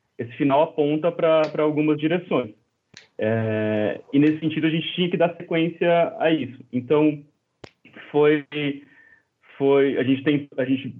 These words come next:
buscou criar em cima disso, do que foi, é, entregue do, do, do último episódio da primeira temporada,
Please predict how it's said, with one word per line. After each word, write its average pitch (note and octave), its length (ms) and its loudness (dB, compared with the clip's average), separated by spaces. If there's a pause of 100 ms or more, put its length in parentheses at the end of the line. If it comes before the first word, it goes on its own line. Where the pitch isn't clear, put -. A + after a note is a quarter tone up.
(140)
buscou C3+ 580 -2
criar D3 400 2
em D3+ 120 -2
cima D#3+ 220 0
disso, A#2+ 320 -4
do C#3+ 100 -4
que A#2+ 120 -8
foi, A#2 320 2 (300)
é, G2 580 0
entregue C3+ 560 2
do, A#2 180 -6
do, G2+ 300 -6
do A2 160 -8
último A2+ 400 -4 (200)
episódio G#2+ 320 -2
da G#2+ 80 0
primeira A2+ 260 -2
temporada, B2+ 600 0